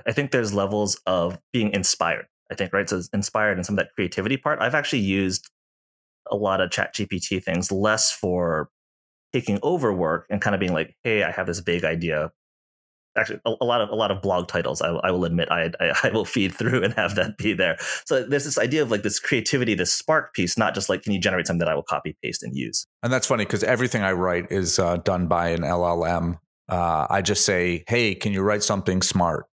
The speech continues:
Speaker 2: And it, you know, it's, uh, it's pretty good. Most people say it's better than what I've done by myself. So I'm excited about that. All right, Matt, uh, you recently led a panel at amia, uh, focusing on primary care informatics.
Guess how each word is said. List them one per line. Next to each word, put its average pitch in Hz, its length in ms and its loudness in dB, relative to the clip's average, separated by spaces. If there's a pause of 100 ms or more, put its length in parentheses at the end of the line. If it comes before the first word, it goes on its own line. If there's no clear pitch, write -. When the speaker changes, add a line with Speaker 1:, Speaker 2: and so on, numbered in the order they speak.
(220)
Speaker 2:
And 92 200 2
it, 92 120 2 (180)
you 123 100 -2
know, 120 240 0 (120)
it's, - 260 0
uh, 170 300 0
it's 160 200 0
pretty 147 220 0
good. 131 220 0
Most 123 160 0
people 147 160 0
say 135 160 2
it's 110 100 -2
better 117 220 2
than 113 140 0
what 98 140 4
I've 98 140 2
done 95 200 0
by 87 120 2
myself. 85 600 0
So 50 400 0 (640)
I'm 95 120 0
excited 87 380 2
about - 260 -2
that. - 220 -2 (960)
All 123 100 2
right, 120 160 2
Matt, 117 380 0
uh, 110 280 2
you 123 220 0
recently 135 560 2
led 120 180 2
a 113 60 0
panel 117 500 0
at 92 180 -2
amia, 95 600 2 (160)
uh, 92 160 0
focusing 104 480 0
on 90 140 2
primary 107 480 0
care 101 260 0
informatics. 87 720 0